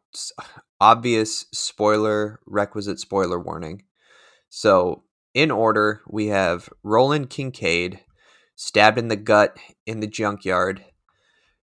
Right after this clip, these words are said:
Joey Cruzel pulled underwater into his waterbed and killed with the finger knives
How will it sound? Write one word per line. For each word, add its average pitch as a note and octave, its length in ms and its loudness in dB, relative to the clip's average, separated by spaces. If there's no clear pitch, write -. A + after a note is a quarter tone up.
Joey B2+ 400 4
Cruzel A2 680 -4
pulled A#2+ 340 0
underwater G#2 920 2
into G#2 240 -6
his G#2 200 -6
waterbed G2 840 0
and G#2+ 180 -14
killed A2+ 260 -6
with A2 140 -10
the A2+ 60 -8
finger G2+ 360 -6
knives F#2+ 580 -8